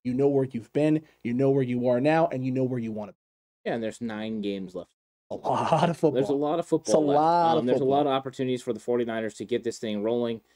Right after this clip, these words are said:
Speaker 2: And all they need is a ticket to the show. You know, all they need is a ticket to the playoffs.
Speaker 1: Just let us in the front
Speaker 2: Um,
Speaker 1: door.
Speaker 2: yeah, l-, let us in and then let's see what happens. Sometimes, you, you know, unfortunately, you leave it cracked and we're gonna kick the door open.
Speaker 1: I like it.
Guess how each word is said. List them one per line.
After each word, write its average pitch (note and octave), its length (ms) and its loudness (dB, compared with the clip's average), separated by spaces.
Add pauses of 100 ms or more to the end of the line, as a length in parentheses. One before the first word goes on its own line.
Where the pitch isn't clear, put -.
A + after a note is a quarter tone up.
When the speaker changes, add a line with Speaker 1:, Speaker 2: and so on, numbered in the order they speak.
(240)
Speaker 2:
And A2 100 -2
all C3+ 120 0
they D#3 140 4
need D3 180 2
is C#3 100 -6
a A#2 60 -6
ticket A#2 360 -6
to - 80 -10
the G#2 80 -2
show. F2 380 -8
You F#2+ 100 -6
know, G2+ 60 -4
all A2+ 120 0
they C#3+ 120 2
need C#3+ 100 0
is C3+ 100 0
a A#2+ 60 -6
ticket C3 320 -4
to B2 80 -16
the A#2 80 -2
playoffs. A#2 360 0
Speaker 1:
Just A2 120 -2
let B2+ 120 4
us - 120 0
in C3 80 0
the B2 60 -4
front B2 260 0
Speaker 2:
Um, A2 80 0
Speaker 1:
door. - 100 -8
Speaker 2:
yeah, B2+ 140 0
l-, G#2+ 300 0
let B2+ 180 2
us F3+ 140 -4
in F3+ 120 2
and D3+ 140 0
then C#3 80 -2
let's D3 100 -4
see D3 120 0
what B2 120 4
happens. A#2+ 300 -4
Sometimes, C#3 420 -4
you, G#2+ 120 -6
you A#2 140 -2
know, G#2+ 180 -2 (100)
unfortunately, C#3 580 -2
you C3 160 2
leave D3 160 4
it B2 140 0
cracked C#3+ 300 -4
and A#2+ 80 -2
we're A#2+ 80 -2
gonna B2 120 -2
kick - 240 -8
the A2 80 -2
door A#2+ 300 2
open. G2 320 -2
Speaker 1:
I G#2 60 -6
like A2 200 -8
it. G#2+ 80 -8